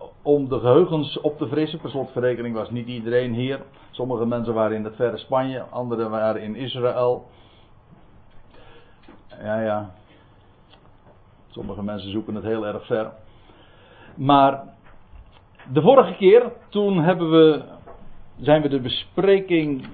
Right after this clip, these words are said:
begonnen in vers negentien van hoofdstuk tien. En we zijn gebleven bij het, eh, vierentwintigste vers. En daar pakken we dan ook weer de draad op. Maar laten we, ik, laat ik nog eventjes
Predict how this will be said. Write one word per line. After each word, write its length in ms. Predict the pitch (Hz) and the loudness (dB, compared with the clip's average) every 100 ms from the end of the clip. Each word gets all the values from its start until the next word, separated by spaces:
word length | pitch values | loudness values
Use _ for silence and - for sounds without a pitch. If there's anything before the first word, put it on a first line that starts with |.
| - - 117 | -14 -12 2
begonnen 560 | 131 - 160 180 165 156 | 4 4 4 2 0 -2
in 300 | 143 135 127 | 0 0 -2
vers 600 | - 117 101 - - - | 0 0 2 -6 -10 -10
negentien 800 | 110 113 147 151 147 139 143 143 131 | -6 2 4 4 0 -2 -4 -6 -6
van 220 | 123 120 | -2 -2
hoofdstuk 460 | 107 113 107 - 101 | 0 -4 -4 -10 -12
tien. 420 | - 139 147 202 - - - - - - - - - - - - _ - | -2 -2 -2 -8 -16 -20 -20 -20 -20 -20 -20 -20 -20 -20 -20 -20 _ -6
En 480 | 135 131 131 131 127 - - - - _ _ _ _ _ _ | 2 4 4 2 -2 -10 -20 -20 -20 _ _ _ _ _ _
we 240 | - 123 120 | -14 -6 -2
zijn 220 | 131 120 | 0 0
gebleven 760 | 117 107 123 131 107 120 120 - _ _ - | -2 4 6 6 0 -6 -8 -14 _ _ -8
bij 380 | 107 113 110 | -2 0 0
het, 320 | 107 104 - - - - | -2 -4 -10 -20 -20 -16
eh, 80 | 110 107 | -14 -12
vierentwintigste 880 | - 170 139 131 135 143 135 135 | -2 2 2 0 -2 -4 -6 -10
vers. 440 | 123 127 - - 117 - _ _ _ _ _ _ _ - | -8 -8 -10 -14 -18 -20 _ _ _ _ _ _ _ -16
En 100 | - | -6
daar 100 | 110 | -4
pakken 240 | 104 104 110 | -2 -2 0
we 60 | |
dan 160 | 107 107 | 0 -2
ook 120 | 98 | -2
weer 120 | 107 | -6
de 80 | 104 | -8
draad 320 | 104 113 110 | -6 -4 -4
op. 240 | 135 131 - - - - - | -6 -8 -8 -18 -20 -20 -6
Maar 160 | 170 214 | -2 2
laten 180 | 220 | 2
we, 80 | 202 | 0
ik, 200 | 196 - - | -2 -4 0
laat 140 | 190 | 2
ik 60 | 190 | 2
nog 120 | 175 | 4
eventjes 680 | 175 151 147 127 - - | 4 2 -6 -10 -12 -16